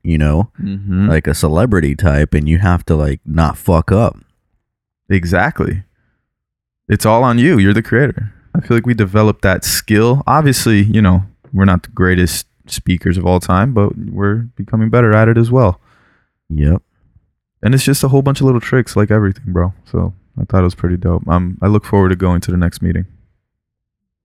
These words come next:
Speaker 1: Tight. When is that?
Speaker 2: June eleventh, I believe. They meet twice a month. They have it in every city. So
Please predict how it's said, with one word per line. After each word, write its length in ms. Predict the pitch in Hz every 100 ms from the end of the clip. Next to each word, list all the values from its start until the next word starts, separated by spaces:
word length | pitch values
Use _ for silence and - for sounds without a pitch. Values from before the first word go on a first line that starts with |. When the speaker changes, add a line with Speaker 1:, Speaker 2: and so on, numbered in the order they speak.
| _ _ _ -
Speaker 1:
Tight. 280 | 78 71 - -
When 180 | 85 87
is 100 | 78
that? 280 | 87 78 - - _ _ _ _ _ _ _ _ _ _ _ _ _ _ _ _ _ _ _ _ _ _ _
Speaker 2:
June 800 | 98 104 110 113 113 113 107 95
eleventh, 720 | 95 90 87 87 98 127 139
I 80 | 143
believe. 380 | 143 139 151 151
They 120 | 101
meet 280 | 98 107 -
twice 320 | - 104 98
a 60 | 90
month. 380 | 87 78 - - _ _ -
They 80 | 104
have 160 | 131 131
it 60 |
in 80 | 113
every 200 | 104 95
city. 380 | - 90 90 98 _ _ _ _ _ -
So 220 | 92 98